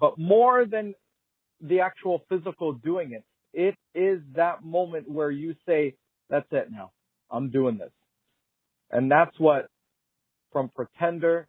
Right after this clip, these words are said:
to contender means to me. You're ready to contend for life, whatever, whatever your motive or reason is.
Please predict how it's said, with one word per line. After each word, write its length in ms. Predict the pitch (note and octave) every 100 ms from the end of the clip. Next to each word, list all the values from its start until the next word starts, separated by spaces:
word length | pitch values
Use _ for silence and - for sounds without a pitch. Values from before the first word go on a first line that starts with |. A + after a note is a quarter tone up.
| -
to 80 | D3+
contender 640 | - C#3 - D3+ D3+ B2
means 320 | A2+ B2 B2 A2+ -
to 60 |
me. 260 | A#2 A#2+ F2+ _ _ _ _ _ _ _ _ _ _
You're 140 | B2 C#3+
ready 420 | B2+ D3 B2+ A2 _ _ -
to 80 | C3+
contend 600 | C3 A#2+ - C#3+ A2 F#2+ _ _ _ _ _ _ _ -
for 100 | C3
life, 320 | C3 D3+ C3 _
whatever, 680 | B2 B2 A#2+ C3 B2+ C3 B2+ _ _ _ _ _
whatever 320 | A#2 B2+ B2+ B2+
your 120 | A#2
motive 380 | A#2 A#2 A2+ G#2+
or 100 | G#2
reason 400 | G#2+ G#2+ G#2+
is. 120 | E2+